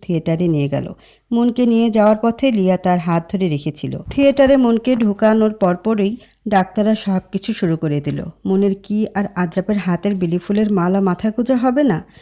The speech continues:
আর কি কোনোদিন আদ্রাপের কাছে কিছুর আবদার করা হবে না?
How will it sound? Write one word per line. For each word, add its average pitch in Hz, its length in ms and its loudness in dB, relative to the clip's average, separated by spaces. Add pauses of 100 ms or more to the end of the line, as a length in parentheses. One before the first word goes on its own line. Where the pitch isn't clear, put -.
(200)
আর 247 200 2
কি 269 160 0
কোনোদিন 254 500 0
আদ্রাপের 214 400 0
কাছে 220 320 -2
কিছুর 262 280 -4
আবদার 233 380 0
করা 269 200 0
হবে 294 260 2
না? 190 180 0